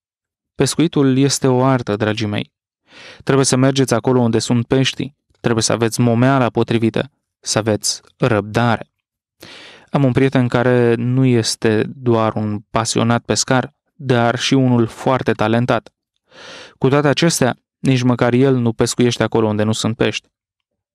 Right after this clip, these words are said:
Cel mai important lucru pe care îl învățăm de aici este că trebuie să pescuim conform cu instrucțiunile lui. Dacă vrem să câștigăm oameni pentru Hristos, trebuie să pescuim în conformitate cu cuvântul lui Hristos.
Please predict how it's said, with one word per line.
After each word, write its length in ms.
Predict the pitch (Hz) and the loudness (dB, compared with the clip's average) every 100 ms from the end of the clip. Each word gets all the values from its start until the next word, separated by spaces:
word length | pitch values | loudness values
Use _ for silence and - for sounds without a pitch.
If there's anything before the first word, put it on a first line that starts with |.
| _ - _ _ _ _ | _ -20 _ _ _ _
Cel 220 | - 156 | -2 2
mai 160 | 190 | 2
important 380 | 196 156 143 151 | 2 0 0 2
lucru 240 | 147 123 104 | 2 0 -2
pe 120 | 104 | -2
care 220 | 104 107 | -2 0
îl 80 | 113 | 0
învățăm 460 | 120 120 135 135 | 2 0 2 2
de 80 | 127 | 2
aici 380 | 113 120 123 - - _ | 2 0 0 -6 -10 _
este 280 | 143 131 139 | -4 0 0
că 160 | 135 120 | 0 -2
trebuie 360 | - 156 143 120 | -2 0 0 0
să 140 | - | -2
pescuim 500 | 113 117 - 120 127 | -2 -4 0 0 2
conform 640 | 123 - 123 113 127 120 117 | 0 0 0 0 0 0 -2
cu 160 | - | 0
instrucțiunile 800 | 117 113 - 113 - 123 110 107 | 0 0 -2 -4 -2 0 2 2
lui. 300 | 113 120 - _ _ _ _ _ | 2 0 -2 _ _ _ _ _
Dacă 300 | - 131 - | -4 -2 -2
vrem 180 | 110 120 | 0 0
să 140 | - | -2
câștigăm 500 | 117 120 131 123 120 | -2 0 0 0 2
oameni 320 | 117 127 127 120 | 2 2 2 0
pentru 240 | 117 120 | 0 -2
Hristos, 680 | 110 120 - 135 131 - - - | 0 -2 0 0 2 0 -4 -10
trebuie 280 | - 135 131 | -2 0 2
să 160 | 123 120 | 0 0
pescuim 920 | - 123 - 127 135 139 127 - _ _ | 0 -2 0 2 4 2 0 -2 _ _
în 140 | - 139 | -2 0
conformitate 920 | 139 127 - 127 120 117 135 135 123 | 2 0 0 0 0 0 0 0 -2
cu 160 | - 113 | -6 -4
cuvântul 420 | 113 123 147 127 | 0 2 2 0
lui 140 | 107 | -2
Hristos. 500 | 107 110 - 107 - | -2 -6 -4 -6 -6